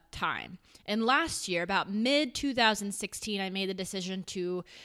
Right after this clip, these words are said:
kind of back out of the intuitive eating body image field because I had talked so much about it and I really wasn't feeling like my heart was in it anymore.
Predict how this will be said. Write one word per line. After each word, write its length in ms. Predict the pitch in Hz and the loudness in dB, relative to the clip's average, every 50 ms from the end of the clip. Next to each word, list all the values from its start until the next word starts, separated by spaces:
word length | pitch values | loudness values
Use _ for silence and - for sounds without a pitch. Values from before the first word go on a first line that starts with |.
| - - - - - - _ _ _ _ _ | -18 -20 -20 -20 -20 -20 _ _ _ _ _
kind 260 | - 508 539 508 466 | -2 0 2 2 2
of 60 | 285 220 | 6 8
back 300 | 240 226 233 277 - - | 10 10 10 8 6 4
out 360 | - 196 196 208 247 - - 381 - - | 4 6 8 8 6 4 2 -2 2 4
of 240 | 247 262 269 247 | 4 4 4 4
the 160 | 247 285 269 240 | 0 2 2 2
intuitive 560 | 247 247 - - 262 269 277 294 294 240 220 | 0 0 -2 -4 -4 -2 -2 -2 -2 0 0
eating 680 | 240 247 233 226 226 233 226 226 220 220 214 214 220 - - | 0 0 0 2 2 2 2 0 0 -2 -2 -4 -6 -8 -10
body 440 | 220 190 202 196 190 202 208 202 196 | -6 -2 2 2 4 4 4 2 0
image 380 | 196 196 202 196 190 180 - - | 0 0 0 0 0 -2 -4 -6
field 640 | - - - 202 196 180 175 170 170 185 214 214 | -8 -6 -4 -2 0 0 2 2 2 2 0 0
because 300 | - 226 - 214 196 185 | -2 -4 -2 -2 -2 0
I 60 | 190 | 0
had 280 | 196 185 175 185 190 175 | 0 0 0 -2 -2 -2
talked 360 | - - 175 165 165 - - | -4 -4 -4 -6 -6 -6 -8
so 420 | - - - - - 233 233 240 262 | -6 -6 -4 -2 0 0 2 2 2
much 300 | 247 214 190 190 - - | 2 2 0 0 -2 -2
about 260 | 175 180 165 160 160 | 0 2 2 4 2
it 120 | 170 - - | 2 0 0
and 100 | 208 208 | 0 0
I 60 | 214 | -2
really 400 | 214 208 214 233 233 240 262 277 | -2 -2 0 0 0 0 0 2
wasn't 340 | 247 226 208 - 208 202 - | 2 0 0 0 -4 -6 -6
feeling 300 | - 190 180 180 185 185 | -4 -4 -4 -2 -2 -2
like 200 | 180 175 - - | -4 -4 -4 -4
my 120 | 175 175 | -6 -6
heart 440 | 165 - - - 175 190 180 - - | -6 -8 -6 -2 0 0 0 -2 -4
was 220 | 185 180 170 - - - | -6 -6 -6 -8 -10 -10
in 160 | - 165 175 | -8 -6 -4
it 160 | 165 170 - - | -4 -6 -6 -6
anymore. 680 | - 143 135 147 143 131 156 151 135 120 78 73 - 185 | -8 -8 -8 -8 -10 -10 -10 -8 -6 -6 -6 -6 -8 -10